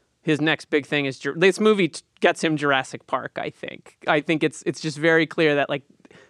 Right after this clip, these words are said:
this movie made his career something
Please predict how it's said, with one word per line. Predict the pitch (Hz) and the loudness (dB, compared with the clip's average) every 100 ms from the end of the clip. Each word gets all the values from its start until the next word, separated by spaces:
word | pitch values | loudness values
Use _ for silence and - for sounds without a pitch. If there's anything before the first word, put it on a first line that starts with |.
| - | 0
this | 175 170 | 0 2
movie | 165 151 139 123 | 0 0 -2 -4
made | 156 156 | -2 -2
his | 147 - | -4 -8
career | - 127 127 127 120 127 _ | -8 -6 -4 -4 -6 -8 _
something | - 135 123 120 123 | -8 -8 -6 -12 -12